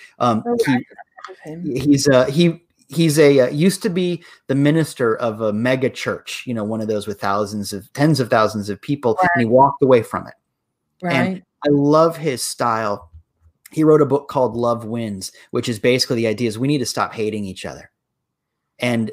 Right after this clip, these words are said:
Speaker 1: it's, it was, people were so angry <laughs> with him for such a wonderful thing, but he's wonderful. Uh, there's a woman named Rachel Held Evans, and she is an incredible writer as well. I absolutely adore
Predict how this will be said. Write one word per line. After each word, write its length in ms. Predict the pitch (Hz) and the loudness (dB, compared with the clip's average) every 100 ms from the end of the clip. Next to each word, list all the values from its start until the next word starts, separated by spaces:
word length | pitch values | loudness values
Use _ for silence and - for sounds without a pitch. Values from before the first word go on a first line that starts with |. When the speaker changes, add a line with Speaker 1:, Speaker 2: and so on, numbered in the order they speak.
| - | -4
Speaker 1:
it's, 420 | 127 107 - - | -4 -4 -10 -6
it 100 | - | -2
was, 360 | 123 110 - - | 0 -2 -6 -8
people 240 | - 143 127 | -8 -6 -4
were 80 | 113 | -6
so 300 | - 147 - | -6 -6 -6
angry 380 | 147 170 147 143 | -2 0 2 2
<laughs> 100 | 117 | 2
with 80 | - - - - - | 0 -2 0 -2 2
him 220 | 185 - - 226 - | 0 0 -12 -12 0
for 140 | 339 | 2
such 280 | - 370 - | 6 4 4
a 60 | |
wonderful 500 | 190 180 185 190 180 | 4 4 4 2 0
thing, 280 | 175 196 165 - - | -2 -2 -2 -6 0
but 180 | 156 147 | 2 2
he's 380 | 156 196 202 170 | 0 -2 -2 0
wonderful. 640 | 165 160 151 - 143 135 - - | 0 0 -2 -2 -4 -4 -10 -2
Uh, 260 | 143 127 139 | 2 2 2
there's 200 | 135 131 | -2 0
a 40 | |
woman 260 | 131 139 135 | 0 0 0
named 160 | 127 | 0
Rachel 440 | 117 127 135 156 135 | 0 0 0 -4 -4
Held 460 | - 139 123 120 - - | -4 0 0 -2 -10 -10
Evans, 560 | 120 98 80 156 - _ _ _ _ _ - | -8 -8 -12 -10 -12 _ _ _ _ _ -8
and 240 | 131 107 | -4 -4
she 320 | - 143 131 | -2 0 0
is 160 | 120 107 | 0 -2
an 160 | 107 | -4
incredible 680 | 107 104 - 143 127 123 117 | -6 -8 -8 -4 -2 -2 -2
writer 360 | 104 98 95 95 | -2 -4 -4 -6
as 140 | 95 | -6
well. 200 | 101 98 | -4 -2
I 200 | 87 104 95 | -2 -4 -4
absolutely 520 | 110 104 120 107 98 | -6 -6 -6 -4 -4
adore 440 | 92 107 101 98 | -4 -2 -2 -2